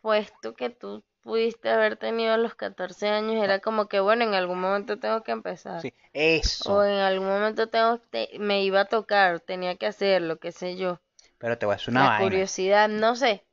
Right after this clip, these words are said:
Speaker 2: Te voy a decir una vaina, yo tripié mucho. Tanto así que no fue la uni-, porque por lo menos con lo que yo había escuchado,
Speaker 1: Ujú.
Speaker 2: la experiencia de mis amigos cercanos era,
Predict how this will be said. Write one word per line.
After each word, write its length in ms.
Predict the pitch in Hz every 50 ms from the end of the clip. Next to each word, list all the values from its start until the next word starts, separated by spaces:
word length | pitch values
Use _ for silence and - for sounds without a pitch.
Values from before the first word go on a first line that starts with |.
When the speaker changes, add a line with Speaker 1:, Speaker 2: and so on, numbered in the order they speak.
| _ _
Speaker 2:
Te 80 | - 127
voy 40 | 113
a 60 | 113
decir 140 | 107 - 143
una 100 | 131 131
vaina, 260 | 113 98 104 107 104
yo 160 | 101 98 87 85
tripié 600 | _ - 110 110 - - 131 123 117 135 135 - _ _ _
mucho. 600 | 143 131 131 139 139 143 139 131 - - - - - _ _ _ _ _ _ _ _ _ _ _ _ _ _ _ _ _ _ _ _
Tanto 300 | - 147 156 156 151 202
así 220 | 202 - - - 120
que 260 | - 285 214 - - -
no 260 | 143 160 156 151 156 151
fue 180 | - - 196
la 120 | 190 202 196
uni-, 160 | 190 190 143
porque 460 | - - 156 - - 165 165 - _ _ _ _ _ _ _ _ _ _
por 140 | - 165 160
lo 60 | 165
menos 280 | 170 180 208 226 240 - _ _
con 1000 | - 180 175 170 170 165 165 165 160 160 156 156 151 147 147 147 147 143 - - _ _ _ _ - - _ _ _ _ _
lo 200 | - 127 147 147 -
que 140 | 151 143
yo 200 | 135 147 143 151
había 180 | 156 165 180 190
escuchado, 720 | 180 - - 208 - - - 170 117 98 95 92 113 - _ _ _ _ _ _ _ _ _ -
Speaker 1:
Ujú. 600 | 202 202 190 190 190 202 - - 165 175 202 226
Speaker 2:
la 80 | 170 123
experiencia 500 | 117 - - 127 113 113 117 - 151 156
de 60 | 160
mis 160 | 160 147 131
amigos 280 | 123 120 120 127 135 -
cercanos 440 | 165 156 - - 139 127 123 120
era, 240 | 117 110 104 101 -